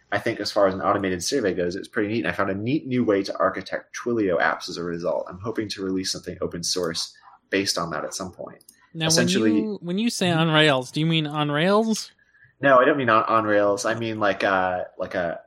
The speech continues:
Speaker 1: a track.
Speaker 2: Okay.
Speaker 1: Like a
Speaker 2: Just making
Speaker 1: one
Speaker 2: sure.
Speaker 1: thing, then the next. No.
Speaker 2: Yes.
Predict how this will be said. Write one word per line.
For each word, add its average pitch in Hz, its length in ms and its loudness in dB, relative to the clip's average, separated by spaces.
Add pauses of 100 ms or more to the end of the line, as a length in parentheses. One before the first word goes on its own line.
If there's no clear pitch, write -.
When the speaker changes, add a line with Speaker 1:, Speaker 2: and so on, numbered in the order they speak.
Speaker 1:
a 95 100 0
track. - 600 -2
Speaker 2:
Okay. 170 280 0
Speaker 1:
Like - 60 -6
a 87 380 0 (240)
Speaker 2:
Just 233 180 0
making 233 260 4
Speaker 1:
one 127 180 4
Speaker 2:
sure. 127 80 -2
Speaker 1:
thing, 131 260 2
then 117 140 2
the 113 100 -2
next. - 480 -4
No. 160 60 2
Speaker 2:
Yes. 92 340 -2